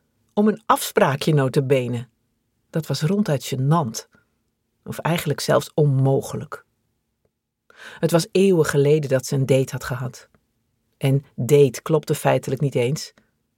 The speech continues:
want met Corbin Martin was ze nooit verder gekomen dan wat gerommel in het hooi. De dag erna had ze haar beste vriend Chase namelijk in geuren en kleuren verslag gedaan van Corbins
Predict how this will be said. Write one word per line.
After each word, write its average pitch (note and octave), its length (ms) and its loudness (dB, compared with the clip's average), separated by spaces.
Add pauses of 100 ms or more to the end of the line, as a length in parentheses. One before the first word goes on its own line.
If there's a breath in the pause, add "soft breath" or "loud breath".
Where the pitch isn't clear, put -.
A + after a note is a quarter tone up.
(200)
want D3+ 160 0
met D3 200 -2
Corbin D#3 500 2
Martin D3 480 2
was D#3+ 160 0
ze D3 100 -2
nooit D3 320 2
verder D#3 280 0
gekomen C#3+ 460 0
dan D#3 120 2
wat C#3+ 140 -2
gerommel D3+ 520 0
in E3 100 0
het E3+ 120 -2
hooi. C3+ 380 -4 (1500 loud breath)
De F3+ 100 0
dag F3+ 220 2
erna F3 400 4 (180 soft breath)
had F3+ 180 0
ze - 80 -2
haar E3 140 4
beste F3 320 0
vriend D#3 340 0
Chase F3 340 0
namelijk D3+ 380 2
in D3+ 140 -4
geuren G3+ 480 0
en D3+ 160 -2
kleuren F3 380 0
verslag F#3+ 420 -4
gedaan C#3+ 360 0
van C#3+ 220 -2
Corbins D3+ 840 0